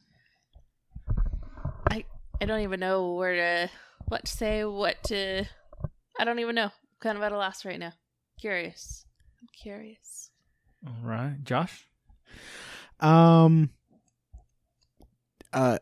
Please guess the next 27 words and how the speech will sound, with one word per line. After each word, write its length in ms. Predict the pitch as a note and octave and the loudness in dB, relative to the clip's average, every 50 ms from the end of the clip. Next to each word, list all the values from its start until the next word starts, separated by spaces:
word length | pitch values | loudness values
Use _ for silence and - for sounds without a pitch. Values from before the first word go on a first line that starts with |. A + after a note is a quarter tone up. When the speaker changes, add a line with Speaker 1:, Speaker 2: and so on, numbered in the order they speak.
| - | -4
Speaker 3:
I, 140 | - - - - - | -8 -10 -10 -2 2
I 160 | A#2+ B2 B2+ B2 | 4 6 8 8
liked 460 | A#2+ A2+ A2 A#2 C3 D3+ - - D3+ - | 8 8 6 6 6 4 2 0 6 8
both 240 | E3+ F3 F3+ - | 8 8 8 8
the 120 | - G3+ F#3+ | 8 8 8
episodes. 880 | F#3+ F#3+ - A#3 - B3+ B3+ C#4 D4+ D#4+ C#4+ - - - - - - - - _ _ | 8 6 4 2 4 6 6 6 6 6 4 2 -4 -4 -4 -6 -10 -12 -18 _ _
Uh, 680 | - G#2+ A2 A2+ A2 A2 G#2+ G#2+ G#2 G#2 G2+ G2 G2 G2+ - _ _ _ _ _ | 2 4 4 6 6 6 4 4 2 2 2 0 -2 -2 -6 _ _ _ _ _
I'm, 480 | - G2+ G#2+ G2+ G2 G2+ G3 G3+ G2 G2 - _ _ _ _ _ - - - - - | 0 2 2 4 4 4 4 4 2 0 -4 _ _ _ _ _ -20 -20 -20 -6 -2
like 240 | G2+ A2 G#2+ G2+ A2 | 0 0 0 2 4
you 120 | A2 A2 | 4 6
just 180 | G#2+ A#2+ A#2+ - | 6 4 4 6
said, 240 | C3 B2 B2+ A#2+ | 6 6 8 8
I 140 | A#2 A2 G#2 G2 - _ - | 6 4 4 2 -4 _ 4
don't 320 | G#2+ G#2+ A#2 A#2 A2 - | 6 8 8 8 6 6
know 240 | G#2 A2 A2+ A2+ A2 | 6 8 8 10 8
what's 920 | G#2+ G#2+ G2+ F2+ E2+ F2 F2 D#2+ D#2 D2+ E2 E2 F2 F#2+ G#2 - - - | 8 8 6 4 2 0 -2 -4 -4 -4 -2 0 2 2 2 2 -2 -6
<laughs> 0 | |
going 640 | A#2 A#2 - - - - D3 C3 G#3 F3 E3 F3+ D#3+ | -8 0 4 6 6 8 10 10 10 10 10 6 6
on 560 | C3+ B2+ C3+ C#3 D3 E3+ - G#3 A3 G#3+ A3 A3+ - - G3+ - - | 6 6 6 8 8 10 10 12 10 12 10 8 8 6 2 0 2
in 420 | - D#3 D#3 D3 D3 D3 C#3 B2+ - - | 4 4 4 4 4 2 0 0 0 2
after 400 | B2+ C3 C3 - - C#3 C3+ C3+ | 2 2 4 4 4 2 2 2
s-, 300 | C3 - - - - - | 0 -4 -8 -10 -10 -4
uh, 60 | - A#2+ | 0 0
episode 480 | A#2+ G#2+ A2+ - C3+ A#2+ C3+ B2+ A#2 | 2 2 2 0 4 8 8 8 10
nine. 500 | A2 A2+ A2 A2 A#2+ C3 D3 D#3+ D#3+ D#3 - | 8 6 4 4 4 4 2 2 0 -2 -2
I 140 | - G#2 G#2+ - - | -2 -2 -2 0 2
don't 320 | - G#2+ A2 A2+ A2 - | 2 4 4 2 0 -4